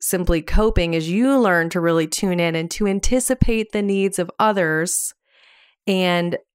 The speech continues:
then obviously you become shocked when people don't do that for you, but we'll get to that. And then the other origin of need reading and, um, being in that place is just really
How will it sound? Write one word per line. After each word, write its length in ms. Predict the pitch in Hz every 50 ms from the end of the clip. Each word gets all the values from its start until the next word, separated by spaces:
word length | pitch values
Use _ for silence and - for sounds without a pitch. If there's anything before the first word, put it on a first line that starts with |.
| _ _ -
then 260 | 175 175 180 185 180
obviously 400 | 175 170 170 170 175 - - 185
you 100 | 175 175
become 380 | 170 170 156 - - 180 165 165
shocked 400 | - - - 170 160 165 165 -
when 100 | 170 170
people 260 | - 185 175 - 165
don't 200 | 156 160 151 143
do 100 | 156 165
that 220 | 151 156 147 - -
for 100 | - 160
you, 320 | 170 208 220 185 151 139 -
but 180 | - 160 143 - - - - - _ _
we'll 140 | - 170 180
get 160 | 175 180 160
to 80 | 170 160
that. 220 | 156 147 143 - - _ _ - - - - - - _ _ _
And 140 | - 202 208
then 100 | 220 214
the 140 | 208 208 190
other 600 | 190 214 208 240 233 226 220 208 196 185 175 - - - -
origin 800 | 190 185 185 185 185 175 170 170 170 175 165 165 160 160 165 - -
of 500 | - 175 165 160 160 160 160 156 156 170 - - -
need 440 | - 202 180 180 185 185 185 180 170
reading 800 | 165 165 170 165 165 160 165 160 160 160 160 156 160 160 160 160 - - - - -
and, 560 | 185 165 160 156 156 156 156 156 151 - - - - - - - - 165
um, 320 | 160 160 156 156 156 160
being 180 | 165 185 175 175
in 100 | 170 170
that 220 | 165 160 - -
place 300 | - 170 160 160 160 -
is 160 | - 185 175
just 240 | - 226 233 - -
really 600 | 180 180 185 190 190 185 190 185 180 170 165